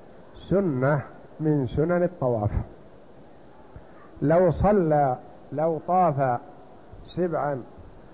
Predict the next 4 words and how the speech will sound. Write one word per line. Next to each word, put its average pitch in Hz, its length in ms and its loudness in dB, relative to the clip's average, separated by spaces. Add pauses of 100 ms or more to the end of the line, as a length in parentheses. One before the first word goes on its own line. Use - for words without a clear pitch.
(220)
ولم 185 580 4
يصلي 151 760 4 (300)
فطوافه 175 680 2
صحيح، 131 460 2